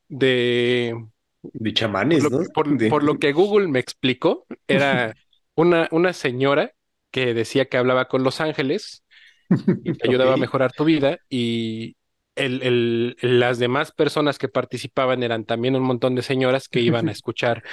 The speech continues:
Speaker 1: a, a esta persona, ¿no? Y había venta de libros, etcétera. Yo, yo voy a decir que era un culto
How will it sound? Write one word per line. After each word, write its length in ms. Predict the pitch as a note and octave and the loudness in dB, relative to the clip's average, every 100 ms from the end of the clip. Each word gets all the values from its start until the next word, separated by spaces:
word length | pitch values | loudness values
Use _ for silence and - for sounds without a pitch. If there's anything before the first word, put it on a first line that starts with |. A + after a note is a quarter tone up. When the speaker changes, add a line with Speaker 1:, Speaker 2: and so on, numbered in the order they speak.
| - - - | -14 -14 -10
Speaker 1:
a, 320 | A#2 A2 A2+ | -8 -6 -2
a 40 | A#2 | -2
esta 260 | A2 B2+ - | -2 -4 -4
persona, 460 | B2+ - D3 C3+ | -2 0 0 0
¿no? 140 | A#2 C3+ | 0 0
Y 80 | |
había 260 | A#2+ A#2 A#2+ | 0 0 0
venta 280 | A#2+ A2+ A#2 | 0 -2 -4
de 100 | G#2+ | 0
libros, 340 | B2 C#3+ B2 | 2 2 2
etcétera. 440 | A#2+ B2+ - C#3+ F#3+ - - - - | -2 -2 0 -2 -2 -12 -20 -16 -2
Yo, 220 | F3+ D#3+ | -2 0
yo 120 | F#3+ | 0
voy 60 | G3+ | 0
a 20 | |
decir 160 | E3+ D#3+ | -2 0
que 80 | |
era 60 | D#3+ | 0
un 80 | C3+ | 0
culto 380 | B2 A2+ - | -2 -2 -6